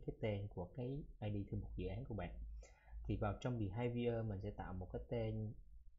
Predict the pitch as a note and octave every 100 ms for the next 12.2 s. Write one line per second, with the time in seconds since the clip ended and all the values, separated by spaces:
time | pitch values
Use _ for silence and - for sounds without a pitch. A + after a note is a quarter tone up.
0 | - - - B2+ - F#2+ F2+ A#2+ - A2
1 | G2 F2+ B2 B2+ C#3+ C#3+ - - - -
2 | - - - - G#2+ G#2+ G#2+ G#2+ G#2 F#2
3 | F2+ A2 A2 A#2+ A#2 A#2 G#2+ F#2+ F2+ F#2
4 | F2+ F2 G#2 - - F2+ F#2 F2+ - G2
5 | - A#2 C#3+ - - B2+ C#3+ D3+ - A2+
6 | G2+ - F#2+ - A2+ A2+ G#2+ A2 F#2+ -
7 | - C3+ - D3+ - - A2 A2 G#2 A2
8 | A2+ - - - - - - - A2 F#2+
9 | - F#2 F#2+ A#2+ C#3+ - A2+ A2+ A#2+ A2+
10 | G#2 F#2 - G2 G#2+ G2 F#2 F2+ F2 G#2
11 | - - - - - - - - - -
12 | -